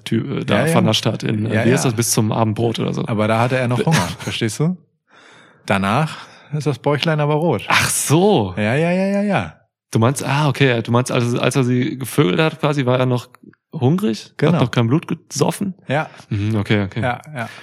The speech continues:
Speaker 1: Okay, deine Theorie steht noch.
Speaker 2: Noch.
Speaker 1: Aber ich werde sie in den nächsten Monaten widerlegen wahrscheinlich.
Speaker 2: Das ist in Ordnung.
Speaker 1: Bringe Bilder
Speaker 2: Ähm,
Speaker 1: mit.
Speaker 2: ich, ich möchte meinen Lieblingskommentar während des Guckens zu diesem Match einmal platzieren und der lautet,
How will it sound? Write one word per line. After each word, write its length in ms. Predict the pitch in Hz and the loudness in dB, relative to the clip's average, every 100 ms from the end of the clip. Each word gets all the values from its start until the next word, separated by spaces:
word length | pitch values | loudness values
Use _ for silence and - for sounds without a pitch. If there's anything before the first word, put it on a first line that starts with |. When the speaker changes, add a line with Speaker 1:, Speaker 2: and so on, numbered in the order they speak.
| - | -4
Speaker 1:
Okay, 160 | - 147 | 2 4
deine 180 | 143 143 | 4 4
Theorie 260 | 147 139 | 4 4
steht 260 | - 160 151 | 2 2 4
noch. 440 | 127 120 - - - | 4 4 0 -10 -4
Speaker 2:
Noch. 320 | 117 - - | -2 -4 -6
Speaker 1:
Aber 140 | - 117 | 0 0
ich 100 | 110 | 2
werde 140 | 131 | 2
sie 80 | 127 | 2
in 60 | 120 | 0
den 80 | 120 | 2
nächsten 300 | 120 - 120 | 0 0 0
Monaten 480 | 117 113 110 107 104 | 0 0 0 -2 -4
widerlegen 380 | 117 110 107 104 | -2 0 2 0
wahrscheinlich. 340 | 95 113 127 110 | -4 -4 -4 0
Speaker 2:
Das 160 | 120 | 0
ist 60 | - | 0
in 100 | 123 | 0
Ordnung. 300 | 120 110 90 - | 0 0 -4 -6
Speaker 1:
Bringe 140 | 131 123 | -2 4
Bilder 240 | 139 143 | 6 6
Speaker 2:
Ähm, 60 | 101 | 4
Speaker 1:
mit. 180 | 101 - | 0 -2
Speaker 2:
ich, 180 | 143 180 | -4 0
ich 140 | 180 | 2
möchte 500 | 160 165 175 165 160 | 2 4 2 2 2
meinen 220 | 151 143 147 | 2 2 2
Lieblingskommentar 840 | 196 196 170 - 151 139 143 131 | 2 2 0 2 0 2 2 2
während 180 | 135 139 | 2 2
des 120 | 131 | -2
Guckens 340 | - 160 135 - | -2 0 0 -2
zu 80 | 120 | -6
diesem 220 | 110 110 | -4 -2
Match 220 | 113 110 | -2 -2
einmal 380 | 123 117 120 120 | -4 0 0 -2
platzieren 460 | - 117 - 131 143 | -2 -4 0 0 2
und 100 | 123 | 2
der 100 | 120 | 4
lautet, 360 | 127 143 135 | 4 2 0